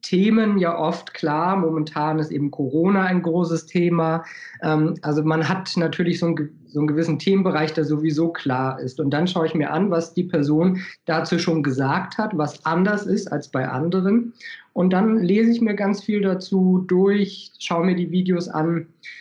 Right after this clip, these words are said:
Ich hatte zum Beispiel Florian Homm mal im Interview, ähm,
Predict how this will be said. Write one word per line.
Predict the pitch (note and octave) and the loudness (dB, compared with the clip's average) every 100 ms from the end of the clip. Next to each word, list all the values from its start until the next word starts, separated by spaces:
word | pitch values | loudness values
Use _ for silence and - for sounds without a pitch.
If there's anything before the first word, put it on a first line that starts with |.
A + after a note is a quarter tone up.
| - | -10
Ich | E3+ F3 | -6 -4
hatte | D#3+ | -4
zum | - E3 | -4 -2
Beispiel | D3+ D#3+ - D#3 D3+ | -2 -2 0 0 0
Florian | D3 E3+ F3+ E3+ D#3 C#3+ | 0 0 2 2 0 0
Homm | F#3+ A3 A#3 A#3 | 2 4 4 4
mal | F#3 F#3 F#3+ | 2 2 0
im | F#3 | 0
Interview, | F#3 F#3 F3+ E3+ F3+ F3+ F3+ F3+ _ - | 0 0 0 0 2 2 2 -2 _ -6
ähm, | D3+ D3+ D#3 | -2 0 0